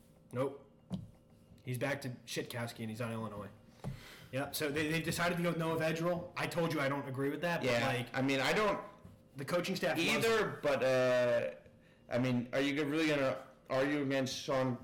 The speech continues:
Speaker 2: Gleason,
Speaker 1: Nope.
Speaker 2: who's improved them by, like, six or seven points per game last year on an all Big Ten schedule?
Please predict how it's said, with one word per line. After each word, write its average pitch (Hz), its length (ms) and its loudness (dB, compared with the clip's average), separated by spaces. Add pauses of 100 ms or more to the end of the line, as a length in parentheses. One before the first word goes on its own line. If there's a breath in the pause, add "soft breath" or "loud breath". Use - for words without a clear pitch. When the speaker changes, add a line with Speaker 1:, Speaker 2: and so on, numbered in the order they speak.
(120)
Speaker 2:
Gleason, 131 560 -2
Speaker 1:
Nope. - 60 -10
Speaker 2:
who's 120 540 -4
improved 131 480 -2
them 131 360 0
by, 120 160 -2
like, 117 220 -2
six - 340 -6
or 127 60 -4
seven 127 360 -2
points 139 460 -4 (100)
per 151 120 -4
game 135 260 -2
last 170 260 -2
year 185 120 0
on 143 100 0
an 117 120 -2 (100)
all 135 240 2
Big 127 240 -4
Ten 143 200 -2
schedule? 151 480 -2